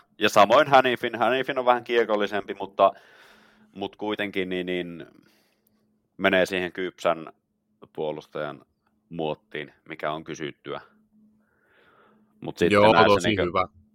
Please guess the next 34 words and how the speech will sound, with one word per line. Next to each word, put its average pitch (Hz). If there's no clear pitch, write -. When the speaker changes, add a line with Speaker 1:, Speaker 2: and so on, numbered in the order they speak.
Speaker 1:
jep, 85
aina 107
jos 110
on 110
kiekollisempi 98
pakki, 87
niin 85
siinä 87
on 85
kuitenkin 87
aina 90
se 98
riski, 92
mitä 80
niinku 78
pikkusen 87
karttaa, 78
ainakin 82
itse 82
ajatuksen 80
tasolla, 73
että -
sekoittaako 80
sit 80
pikkusen 80
dynamiikkaa 76
enemmän 76
kuin 80
tämmönen 76
stay 82
at -
home, 76
kuten 73
Tanev. 69